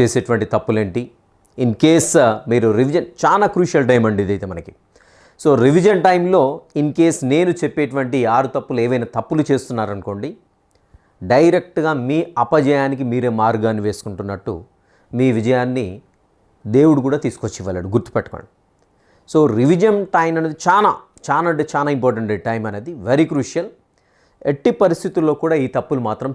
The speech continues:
చేయకండి. So, already ఏవైనా తప్పులు చేస్తున్నారో ఒకసారి చెక్ చేసుకోండి. నేను ఒక లిస్ట్ అయితే చెప్తాను. ఒక ఆరు తప్పుల్లో మీరు చేసేటువంటి తప్పులు ఏమైనా ఉన్నాయో చూడండి. And ఫస్ట్ టైమ్ మన ఛానల్ చూసినట్లయితే తప్పకుండా సబ్స్క్రైబ్ చేయండి. And What's Behind అనేటువంటి యాప్ అనేది ప్లే స్టోర్‌లో అందుబాటులో ఉంది. డీఎస్సీకి సంబంధించిన అనేక కోర్సులు and టెస్ట్ సిరీస్‌లు అనేవి అందుబాటులో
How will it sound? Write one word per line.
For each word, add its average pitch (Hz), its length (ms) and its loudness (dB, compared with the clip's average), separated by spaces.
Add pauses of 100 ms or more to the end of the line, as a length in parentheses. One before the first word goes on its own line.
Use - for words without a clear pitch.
(100)
చేయకండి. - 600 -10
So, - 60 -6 (120)
already 131 340 2 (220)
ఏవైనా 120 180 0 (100)
తప్పులు 139 240 -4
చేస్తున్నారో 120 360 -6
ఒకసారి 117 300 -4
చెక్ 107 120 -4
చేసుకోండి. 113 260 -4
నేను 101 140 -4
ఒక 107 100 -2
లిస్ట్ 101 160 -8
అయితే 113 140 0 (100)
చెప్తాను. 143 320 -10 (420)
ఒక 135 100 2
ఆరు 139 320 6
తప్పుల్లో 185 440 0
మీరు 143 200 0
చేసేటువంటి 127 500 -2
తప్పులు - 340 -4
ఏమైనా 101 180 -6
ఉన్నాయో 98 280 -6
చూడండి. 82 280 -8 (440)
And 123 140 -4
ఫస్ట్ 170 200 2
టైమ్ 165 100 0
మన 147 100 -2 (100)
ఛానల్ 139 180 -2 (100)
చూసినట్లయితే 139 460 -6
తప్పకుండా 123 240 -4
సబ్స్క్రైబ్ 123 500 -4
చేయండి. 135 180 -4
And 87 160 -8
What's 117 260 -2
Behind 123 240 -2
అనేటువంటి 113 360 -2
యాప్ 107 140 -2
అనేది 123 240 -4 (380)
ప్లే 147 100 4
స్టోర్‌లో 147 280 2
అందుబాటులో 139 440 2
ఉంది. 147 120 -4
డీఎస్సీకి 120 380 -2
సంబంధించిన 110 340 -4
అనేక 107 160 -4
కోర్సులు 160 560 0
and 127 120 -8
టెస్ట్ 113 140 -2
సిరీస్‌లు 117 300 -4
అనేవి 95 140 -4
అందుబాటులో 110 400 -2